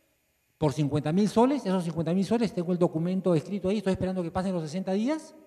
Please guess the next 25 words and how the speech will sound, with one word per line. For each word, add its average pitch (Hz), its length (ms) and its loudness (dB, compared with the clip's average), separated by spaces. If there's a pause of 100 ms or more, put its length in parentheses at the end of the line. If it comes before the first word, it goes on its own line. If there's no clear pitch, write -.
(120)
para 127 180 -4
poder 175 160 -4
cobrar. 180 440 0
Mientras 131 220 -6
que 143 80 -10
lo 143 140 -2
tenga, 233 340 -2
se 160 140 -6
llama 220 440 -4 (380)
clientes 220 540 -2
o 147 60 4
cuentas 175 300 -2
por 156 160 0
cobrar, 143 640 0
por 143 120 -2
una 151 120 -2
venta 156 220 -6
futuro. 120 400 -10 (460)
La 139 180 2
siguiente 214 340 4
línea 220 300 4
que 180 80 -6
dice 190 160 0
valores 175 400 4
negociables, 190 720 0